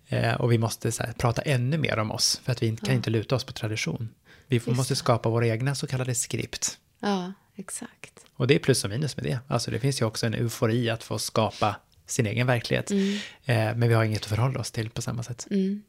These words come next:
Speaker 2: precis. Nej, men, och, ehm, visst, jag, jag tänker också det här med att, ehm,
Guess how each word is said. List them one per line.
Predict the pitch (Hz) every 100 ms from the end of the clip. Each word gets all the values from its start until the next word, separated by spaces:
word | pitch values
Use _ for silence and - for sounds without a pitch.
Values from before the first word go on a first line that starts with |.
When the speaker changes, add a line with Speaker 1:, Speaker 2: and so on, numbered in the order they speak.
| -
Speaker 2:
precis. | 220 233 -
Nej, | 220
men, | 220
och, | 220 220 220 208 - -
ehm, | 208 196 196 196 196 _ - - _ - _ _ - _ _ -
visst, | 208 196 - -
jag, | 214 208
jag | 226
tänker | 226 226
också | 220 226
det | 208
här | 202
med | 202 -
att, | 185 180 _ -
ehm, | 185 185